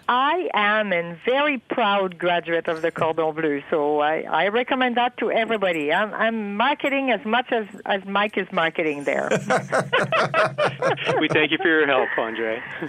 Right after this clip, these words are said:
Speaker 1: So that's good. So, uh, I actually, uh, judge some exams there every now and then as well,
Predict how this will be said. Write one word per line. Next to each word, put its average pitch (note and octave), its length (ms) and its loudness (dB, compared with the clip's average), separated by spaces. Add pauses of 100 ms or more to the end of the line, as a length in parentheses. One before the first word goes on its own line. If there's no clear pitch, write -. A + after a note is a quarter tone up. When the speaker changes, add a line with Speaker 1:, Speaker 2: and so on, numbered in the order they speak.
(140)
Speaker 1:
So D4 160 0
that's C#4+ 320 0
good. B3 380 0
So, B3 260 2
uh, A#3 40 2
I A3+ 760 2
actually, G#3 520 0
uh, E3 380 0 (240)
judge G3 400 -2
some G3 180 -2
exams F3 540 -2
there E3 280 2
every E3 200 -2
now D#3 200 0
and D#3 180 -2
then D#3 200 0
as D3 160 -4
well, C#3+ 380 -2